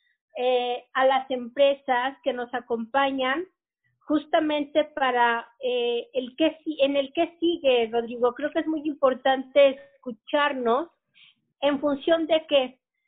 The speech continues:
en función de que tenemos una fecha que se está cada vez más cerca sobre la implementación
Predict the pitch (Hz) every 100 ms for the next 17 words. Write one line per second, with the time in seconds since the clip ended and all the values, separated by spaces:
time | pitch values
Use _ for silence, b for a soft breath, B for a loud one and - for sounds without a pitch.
0 | _ 277 277 294 285 330 330 370 330 320
1 | 302 320 330 339 330 320 302 294 320 320
2 | 320 269 247 302 - _ _ _ 240 226
3 | - 247 233 233 - 262 269 269 269 -
4 | _ _ - 269 269 277 277 269 269 262
5 | 247 254 240 240 330 _ _ _ _ _
6 | 262 254 247 247 247 240 247 240 240 240
7 | 247 240 - 277 269 277 285